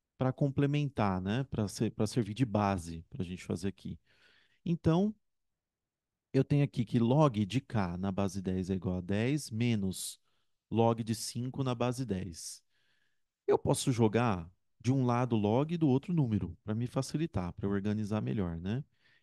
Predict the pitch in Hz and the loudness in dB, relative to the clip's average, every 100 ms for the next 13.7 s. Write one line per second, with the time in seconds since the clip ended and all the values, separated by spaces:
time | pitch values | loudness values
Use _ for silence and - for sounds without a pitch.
0 | - 110 101 131 127 127 - 117 - - | -10 -10 -2 0 0 -2 -2 -6 -6 -10
1 | - 90 90 90 87 85 - _ 90 - | -6 -2 -2 -2 -4 -8 -10 _ -12 -10
2 | - 120 117 113 - _ _ _ _ _ | -10 -10 -8 -8 -10 _ _ _ _ _
3 | _ _ _ _ - 90 92 123 151 _ | _ _ _ _ -14 -8 -4 -4 -4 _
4 | - 104 98 90 - - 90 87 104 160 | -4 -2 -2 -6 -12 -10 -10 -6 -6 -6
5 | _ _ _ - 123 135 135 123 127 139 | _ _ _ -6 -2 2 2 2 0 -2
6 | - 104 101 101 104 - 104 98 98 95 | 0 0 2 2 0 -2 0 0 0 -4
7 | - 98 - 98 95 _ _ 98 - 98 | -6 -8 -4 -6 -6 _ _ -8 -6 -4
8 | 101 127 113 - 110 110 110 104 107 107 | -2 -2 -4 0 0 0 0 0 -2 -4
9 | 110 - - 107 104 - 104 117 113 104 | -6 -6 2 4 4 4 0 2 0 0
10 | - 107 101 104 107 131 151 - - _ | -2 -4 0 0 0 -4 -6 -10 -14 _
11 | _ _ _ - 107 107 104 113 120 113 | _ _ _ -8 -2 0 2 0 -2 -6
12 | 110 127 151 - _ _ _ _ _ - | -2 -2 -2 -10 _ _ _ _ _ -14
13 | - 123 120 127 - 147 | -8 -4 -4 -4 -6 -6